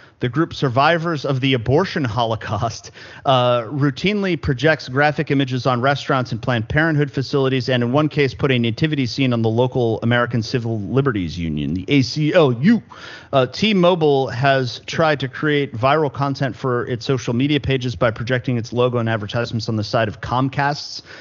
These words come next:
Philadelphia headquarters. Mm. And perhaps most famously, protesters have used projectors to place em-, emoluments welcome over the doors of President Donald Trump's D C hotel. Now, of course, they don't say what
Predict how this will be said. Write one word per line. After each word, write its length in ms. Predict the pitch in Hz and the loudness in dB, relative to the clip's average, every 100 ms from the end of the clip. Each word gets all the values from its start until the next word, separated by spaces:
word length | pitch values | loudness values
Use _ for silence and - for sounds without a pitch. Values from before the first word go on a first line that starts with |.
| - | -8
Philadelphia 540 | - 139 139 135 139 | 2 4 4 2 2
headquarters. 580 | 123 139 151 147 226 - - | 0 0 -2 -2 -4 -10 -6
Mm. 340 | 113 120 170 - - - | -2 0 -2 -6 -20 -8
And 140 | 120 123 | -4 0
perhaps 340 | 165 170 156 | 4 4 2
most 180 | 160 143 | -2 0
famously, 440 | 143 135 123 135 | 0 0 0 -2
protesters 600 | - 127 135 117 - 117 127 | 0 0 0 -2 -2 -6 -6
have 120 | 107 | -4
used 220 | 110 104 | -4 -4
projectors 500 | 135 196 202 180 147 | 0 2 2 -2 -4
to 60 | - | -6
place 400 | - 131 113 - - | -2 0 0 -6 -2
em-, 260 | 135 123 123 _ | 0 0 -2 _
emoluments 880 | 123 123 156 190 151 113 101 - - - - - | 0 2 4 4 2 -2 -4 -12 -16 -20 -20 -4
welcome 680 | 120 151 165 131 101 104 110 | 2 4 2 0 -2 -4 -2
over 200 | 127 120 | -2 -2
the 80 | 110 | -2
doors 340 | 117 117 113 | 0 0 -2
of 100 | 104 | -6
President 420 | - 110 113 107 | -4 -2 -2 -2
Donald 440 | 110 104 104 101 92 | -2 -2 -2 -4 -8
Trump's 480 | - 110 101 - - - - - | -4 -2 -2 -8 -16 -20 -20 -8
D 120 | 123 107 | -4 -4
C 220 | - 92 | -4 -4
hotel. 460 | 98 90 156 120 | -4 0 2 2
Now, 100 | 113 | 2
of 100 | 110 | -2
course, 200 | - 123 | -2 -2
they 100 | 135 | 0
don't 180 | 131 120 | 0 -2
say 640 | - - 165 156 135 120 110 - - _ _ _ | -4 0 2 4 2 0 -6 -14 -20 _ _ _
what 280 | 139 135 127 | 0 2 2